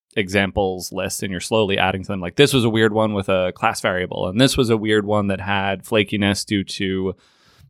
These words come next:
waiting or asynchronous behavior, and, like, gathering examples of those, but specifically from the code base. I could see that being a really useful artifact, 'cause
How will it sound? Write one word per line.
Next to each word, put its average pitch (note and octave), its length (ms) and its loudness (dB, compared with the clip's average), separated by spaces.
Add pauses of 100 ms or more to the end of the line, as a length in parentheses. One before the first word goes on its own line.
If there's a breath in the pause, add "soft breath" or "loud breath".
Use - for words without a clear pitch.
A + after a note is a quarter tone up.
(100)
waiting G2+ 420 4
or F#2+ 120 0
asynchronous G2 440 -4
behavior, F#2+ 320 -2
and, F#2+ 100 -2
like, F#2 220 -6 (420)
gathering A2 380 4
examples G2 500 0
of F2+ 120 -4
those, F#2+ 260 0
but G#2+ 120 -10
specifically G#2 520 0
from F#2 260 -2
the F2 80 -6
code F#2 240 0
base. G#2+ 240 2
I G2 80 -2
could G2+ 140 -4
see G#2 80 4
that F2 160 2
being F#2 160 0
a F2 40 -6
really F#2 220 0
useful F2+ 340 -2
artifact, F2+ 440 -2
'cause G2 200 -2